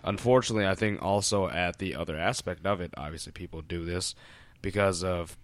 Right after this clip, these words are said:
one part passion, but I think people do do this to an extent. Not, not everybody is to the same extent, uh, for monetary, like, value. At least, like, most of, like, the big names that we can think of, I would say.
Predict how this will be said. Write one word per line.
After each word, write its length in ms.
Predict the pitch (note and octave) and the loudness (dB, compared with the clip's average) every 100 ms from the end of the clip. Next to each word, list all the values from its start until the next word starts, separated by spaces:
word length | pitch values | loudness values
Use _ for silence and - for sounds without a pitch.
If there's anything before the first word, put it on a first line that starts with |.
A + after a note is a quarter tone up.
| - - | -20 -8
one 200 | F#2+ G2 | -2 0
part 240 | - G#2 - | 4 4 4
passion, 400 | F#2+ F#2 F#2+ F#2+ | 2 2 -2 -2
but 200 | F#2+ - | -2 0
I 120 | F#2 | -2
think 260 | F#2 G2 F2+ | 0 -2 0
people 260 | G#2 F2+ F#2 | -2 0 0
do 300 | D#2+ F#2+ F2 - | 2 2 2 2
do 180 | G#2 A2+ | 4 6
this 320 | G2 F#2+ - | 6 4 2
to 200 | - D3+ | 2 4
an 60 | F3 | 4
extent. 400 | D3+ - A2+ A#2 | 2 0 0 2
Not, 340 | C3 B2+ F2+ | 2 2 2
not 220 | C#3 C#3 - | 4 4 6
everybody 420 | B2 A#2 A2 G#2 | 4 6 6 6
is 140 | G2+ | 0
to 140 | - G#2+ | -4 0
the 140 | G2 | 0
same 320 | - C#3 B2+ | 2 4 6
extent, 380 | F#2+ - F#2 F2+ - - - - - | 4 2 0 -2 -8 -20 -20 -20 0
uh, 300 | - G#2 F#2+ | 8 10 10
for 520 | F#2 A2 G#2+ G#2 F#2+ - | 6 4 8 8 6 2
monetary, 1200 | F2+ F#2+ F#2 F2+ F2 F2 D#2+ - - F#2+ F2+ E2+ E2+ | -6 -4 0 2 2 0 -4 -4 0 2 2 2 0
like, 200 | E2 E2 | -2 -2
value. 560 | F2 E2+ F#2 G#2 A2 - | 0 4 6 4 2 2
At 100 | G#2+ | 4
least, 260 | G#2 G2 | 4 4
like, 180 | G2 F2 | 2 0
most 280 | F2+ G2+ F#2 | 2 2 2
of, 60 | F#2+ | 0
like, 180 | F#2+ - | 0 -2
the 60 | E2 | -4
big 240 | F#2+ - | -4 -2
names 360 | F#2+ F2+ F2 F#2 | -2 -2 -4 -6
that 180 | D#2+ | -6
we 140 | D2+ E2+ | -4 -6
can 320 | F#2 D#2+ D#2 - - - - - - | -6 -8 -12 -18 -20 -20 -20 -20 -20
think 280 | - G2+ F#2 | 0 0 6
of, 300 | A2 A#2+ - - | 6 6 2 0
I 100 | G2+ | 4
would 160 | A2 - | 4 4
say. 340 | B2 B2 | 4 4